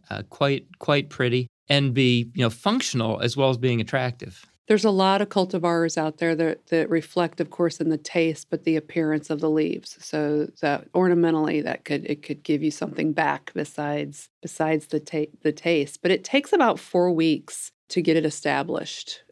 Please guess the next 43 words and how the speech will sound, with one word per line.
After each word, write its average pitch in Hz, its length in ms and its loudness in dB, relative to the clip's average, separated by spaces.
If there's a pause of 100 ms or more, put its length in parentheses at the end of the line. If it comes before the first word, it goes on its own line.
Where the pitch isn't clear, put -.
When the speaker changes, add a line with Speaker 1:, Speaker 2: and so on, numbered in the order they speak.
Speaker 2:
Um, 151 540 0
b-, 160 140 -2
and 160 140 2
you 170 80 4
need 190 300 0
to 202 80 0
plant 165 380 0
it 160 180 -2
at 151 100 -4
least 165 260 2
six - 300 -6
weeks 156 320 -2
before 156 480 -2
the 151 280 -2 (240)
le-, 151 280 -2
the - 220 -2
first 151 320 -2
frost. - 500 -6 (260)
Speaker 1:
Okay. 127 200 -4
Speaker 2:
It 113 80 -4
does 156 180 0
not 165 280 0
handle 147 580 -2 (200)
freezing 151 440 2
temperatures - 680 -4
Speaker 1:
Oh, 147 40 0
so 143 160 2
it 127 80 0
doesn't 175 240 4
Speaker 2:
very 143 80 6
Speaker 1:
handle - 160 4
Speaker 2:
well. 98 80 -2
Speaker 1:
freezing 110 320 0
temperatures? 107 340 -4
Speaker 2:
Not 185 180 6
hard 180 400 2
freeze. - 440 -4
I 196 80 4
think 247 180 6
it 254 100 8
would 214 320 2
handle 190 440 2
thirty, 175 580 2